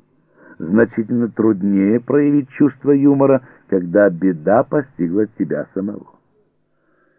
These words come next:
Детям свойственно смеяться над чужой неловкостью, скажем, над тем, как незадачливый новичок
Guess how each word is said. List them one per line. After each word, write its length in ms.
Детям 560
свойственно 640
смеяться 600
над 200
чужой 420
неловкостью, 920
скажем, 440
над 220
тем, 200
как 200
незадачливый 880
новичок 540